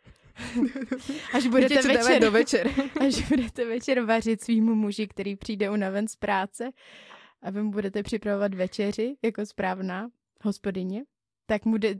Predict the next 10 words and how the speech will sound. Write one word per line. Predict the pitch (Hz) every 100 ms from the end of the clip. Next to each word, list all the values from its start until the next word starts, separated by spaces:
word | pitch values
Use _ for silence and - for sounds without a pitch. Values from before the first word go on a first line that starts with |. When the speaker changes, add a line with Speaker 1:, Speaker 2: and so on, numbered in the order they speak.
| -
Speaker 2:
tam | 220 220
zamíchejte | 220 208 208 214 196 156
celer, | - - 240 247 254 262 -
petržel, | 202 196 202 202 214 190 196 233 -
ořech | 214 220 202 185 -
muškátový, | 214 214 - 208 185 - 185 190 233 - -
skořici, | - - 226 214 202 - 220 262 _ _ _ _
ananas | - 190 185 185 196 -
jako | 208 202
dezert, | 180 175 190 185 254